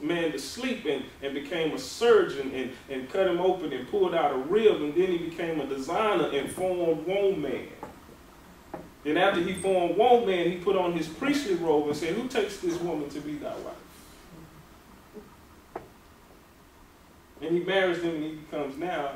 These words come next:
a father. And now my only job is to still meet with him in the cool of the day.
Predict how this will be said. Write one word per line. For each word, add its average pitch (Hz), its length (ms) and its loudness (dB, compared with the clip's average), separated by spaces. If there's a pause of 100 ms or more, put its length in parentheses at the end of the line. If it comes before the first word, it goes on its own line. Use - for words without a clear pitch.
a 131 80 -8
father. - 360 -8 (3000)
And 147 200 -2
now 160 220 4
my 139 220 2
only 170 280 -2
job 143 400 -2
is - 120 -12
to - 100 -16
still 143 540 -6
meet 139 400 -10
with 185 160 -6
him 127 200 -12 (1900)
in 120 160 -10
the 110 140 -14
cool - 320 -12 (1700)
of 117 200 -8
the 117 80 -10
day. 117 220 -14